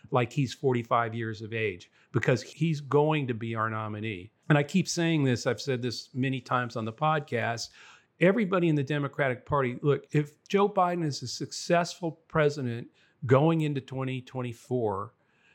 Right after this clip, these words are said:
the nomination, whether he seeks it or not, will be worth something. It'll be worth fighting over, or we'll all want,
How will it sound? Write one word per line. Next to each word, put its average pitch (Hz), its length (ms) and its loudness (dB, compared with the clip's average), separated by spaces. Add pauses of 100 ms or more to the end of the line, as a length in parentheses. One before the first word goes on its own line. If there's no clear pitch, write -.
(120)
the 165 100 6
nomination, 185 880 2
whether 143 240 0
he 185 200 0
seeks 131 400 -2
it 123 80 -8
or 120 80 -2
not, 117 280 -2
will 131 100 -4
be 139 180 0
worth 147 300 0
something. 95 500 -6 (140)
It'll 147 260 4
be 147 200 0
worth 151 260 0
fighting 156 380 0
over, 120 560 -4
or 139 380 4 (120)
we'll 143 180 4
all 143 280 2
want, 135 280 0